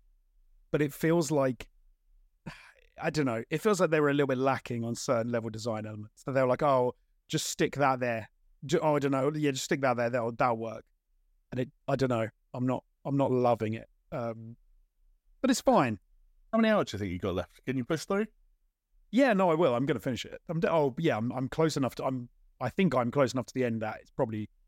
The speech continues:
Speaker 1: two hours, maybe, to finish it.
Speaker 2: Oh, right, okay. In that
Speaker 1: Mm.
Speaker 2: case, actually, I was, I was about to say something that would probably be a spoiler, so I'm not gonna <laughs> say it. I was gonna take the piss out of that game and one of the stupid elements, but we can say all that for when you finished it.
Speaker 1: Yeah, yeah, I'll, I'll, I'll do a proper, like, little breakdown when I've actually finished it.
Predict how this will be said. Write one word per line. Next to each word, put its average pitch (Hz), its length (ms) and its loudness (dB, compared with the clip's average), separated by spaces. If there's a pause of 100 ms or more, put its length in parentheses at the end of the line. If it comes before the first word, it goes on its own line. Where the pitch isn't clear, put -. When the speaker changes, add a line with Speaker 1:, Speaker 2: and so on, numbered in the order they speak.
(140)
Speaker 1:
two 120 200 -2
hours, 151 360 2
maybe, 175 360 0
to 147 120 -12
finish - 280 -4
it. - 120 -10 (880)
Speaker 2:
Oh, 233 120 6
right, 226 260 2
okay. 90 260 -6 (420)
In 123 120 0
that 143 140 0
Speaker 1:
Mm. 110 40 -10
Speaker 2:
case, - 380 -4 (540)
actually, 113 300 0
I 104 60 2
was, 113 120 0
I 123 60 4
was 113 220 4
about 104 200 2
to - 60 -12
say 95 120 -4
something 82 240 -8
that 78 60 -4
would 73 120 -8
probably 87 200 -4
be 85 100 -4
a 85 60 -2
spoiler, 87 400 -8
so - 160 -4
I'm 98 80 -2
not 107 180 -6
gonna - 180 -10
<laughs> - 40 -18
say 147 220 2
it. - 120 -4 (320)
I 135 60 4
was 131 100 4
gonna 120 160 2
take 113 160 0
the 98 80 -2
piss 104 240 -2
out 92 100 0
of 90 60 -6
that 85 140 0
game 92 240 -4 (300)
and 92 140 -4
one 92 140 0
of 90 80 -4
the 90 80 -6
stupid 92 320 -4
elements, 90 260 -4 (140)
but 131 80 2
we 143 80 4
can 131 140 0
say 220 180 0
all 95 160 -2
that 92 160 0
for - 80 -4
when 104 80 2
you 101 80 0
finished 147 300 -4
it. - 80 -12 (380)
Speaker 1:
Yeah, 143 280 0
yeah, 165 280 2
I'll, 180 100 2
I'll, 190 300 2
I'll 185 100 2
do 170 120 2
a 160 60 4
proper, 151 240 -2
like, 127 160 2
little 123 180 0
breakdown 120 380 -2
when 117 100 -4
I've 110 60 -6
actually 113 220 -8
finished 117 240 -6
it. 127 100 -10